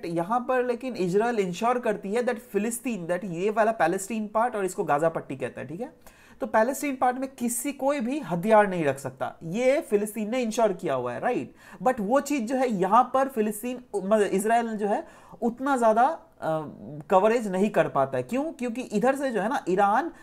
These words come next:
आपका जाके इजिप्ट के रास्ते से इन लोग को हथियार प्रोवाइड करवाता है। एक टेररिस्ट फैक्शन है जिसको कहते हैं हमास। जी हाँ दोस्तों, यह एक टेररिस्ट फैक्शन है हमास, जो क्या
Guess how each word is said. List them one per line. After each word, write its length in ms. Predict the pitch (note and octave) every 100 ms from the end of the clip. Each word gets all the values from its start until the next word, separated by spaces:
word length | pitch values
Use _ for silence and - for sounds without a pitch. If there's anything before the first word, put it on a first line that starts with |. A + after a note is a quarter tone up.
| -
आपका 220 | F3+ F3+ A3
जाके 160 | A3+
इजिप्ट 480 | G#3+ A3 A3 D#4 -
के 120 | C4
रास्ते 360 | G#3+ G3 G#3 G#3+
से 140 | B3
इन 120 | G#3+
लोग 140 | F#3+ F#3+
को 120 | G#3
हथियार 380 | E3+ - E3 E3
प्रोवाइड 360 | D#3 C#3+ D3+
करवाता 400 | - C3+ C#3 C#3+
है। 60 | A3
एक 340 | - G#3 G#3 -
टेररिस्ट 540 | B3+ B3+ C4+ C#4+ -
फैक्शन 500 | - G#3 G#3 - G#3
है 80 | G#3+
जिसको 260 | F3+ - F#3
कहते 220 | F3 F3+
हैं 80 | C3
हमास। 420 | C3+ C#3+ C3 -
जी 160 | C#3+ G3+
हाँ 120 | F3
दोस्तों, 600 | E3 - G#3 - - E3+
यह 240 | G3 A3 -
एक 200 | A#3+ -
टेररिस्ट 540 | A#3 A3+ A#3 B3+ B3 -
फैक्शन 580 | - G#3+ G3+ - G#3+ G3+
है 400 | F#3+ C#3+ - - - -
हमास, 460 | E3+ F#3+ C3 - - - -
जो 180 | D3+ C4
क्या 300 | A#3+ C#4